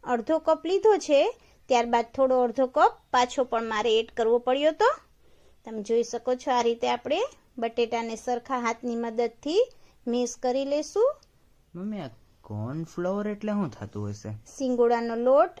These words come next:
Speaker 1: આરા લોટ, એ ગમે તે કહી શકાય.
Speaker 2: એને આ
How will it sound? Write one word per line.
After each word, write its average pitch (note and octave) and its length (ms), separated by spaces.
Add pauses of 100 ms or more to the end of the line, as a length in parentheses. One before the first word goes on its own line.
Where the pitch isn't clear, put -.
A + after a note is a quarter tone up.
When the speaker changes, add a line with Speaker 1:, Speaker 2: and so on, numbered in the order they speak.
Speaker 1:
આરા A3 260
લોટ, C#4 380 (240)
એ A#3 160
ગમે B3+ 300
તે B3 140
કહી A#3 200
શકાય. C4 640
Speaker 2:
એને D#3+ 200
આ D3 200